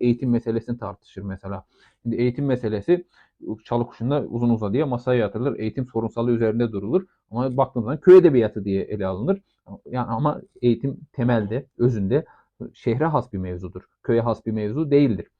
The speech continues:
Ama esas köy edebiyatı Türkiye'de bin dokuz yüz ellilerde başlayacaktır. Bin dokuz yüz elli, bin dokuz yüz seksen arası Türkiye'de özellikle o otuz yıllık kabaca bin dokuz yüz yetmiş beş seksen falan da diyebiliriz. Kabaca işte o çeyrek asırlık dönem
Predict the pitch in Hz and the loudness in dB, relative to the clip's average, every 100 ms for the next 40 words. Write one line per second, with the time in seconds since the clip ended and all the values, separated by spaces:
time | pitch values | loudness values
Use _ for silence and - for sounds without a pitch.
0 | _ _ - 143 123 139 202 196 156 180 | _ _ -4 -2 0 2 2 2 4 4
1 | 127 107 98 - 156 - 117 101 160 196 | 6 2 -2 -6 -10 -6 -6 -2 -2 -4
2 | _ - - 131 156 180 135 123 120 117 | _ -14 -4 0 0 0 4 4 6 4
3 | 120 104 95 - 98 95 95 - _ - | 4 2 -2 -6 -8 -8 -10 -14 _ -10
4 | 113 131 131 147 143 143 147 180 131 135 | -4 -4 -2 0 0 0 -2 -2 -4 -4
5 | 139 160 147 - 127 165 165 107 - _ | -2 -2 -4 -4 -4 -2 0 -2 -4 _
6 | 131 123 110 101 104 120 120 98 95 104 | -8 -6 -6 -4 -2 0 0 -2 -4 -6
7 | 104 104 98 - 101 98 95 95 98 101 | -10 -10 -10 -10 -6 -6 -4 -6 -8 -8
8 | 104 98 - 98 - 95 98 98 104 104 | -10 -10 -14 -16 -14 -12 -10 -8 -6 -6
9 | 95 95 95 120 - 113 120 107 101 107 | -6 -6 -6 -8 -6 0 0 0 -6 -8
10 | 104 117 120 139 120 95 87 - 107 180 | -6 0 2 4 2 -2 -8 -6 0 0